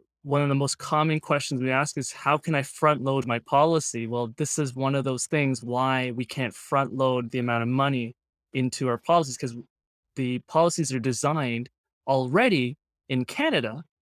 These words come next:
to already mitigate those, sorry, to fit into those exemption rules so it doesn't fall into the investment product. And so, a-, and then you, so U S has its own exemption test, and you, you made it very clear that at least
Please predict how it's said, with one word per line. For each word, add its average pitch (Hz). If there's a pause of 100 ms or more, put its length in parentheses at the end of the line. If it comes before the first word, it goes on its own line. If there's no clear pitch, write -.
to 165
already 156
mitigate 147
those, 123
sorry, 135
to 139
fit 190
into 160
those 127
exemption 127 (300)
rules 135
so 123
it 117
doesn't 123
fall 127
into 120
the 117
investment 113
product. 113
And 123
so, 123 (380)
a-, 160
and 131
then 139
you, 147 (180)
so 147
U 151
S 165
has 143
its 127
own 185
exemption 123
test, 123
and 123
you, 123
you 131
made 135
it 127
very 127
clear 151
that 123
at 127
least 143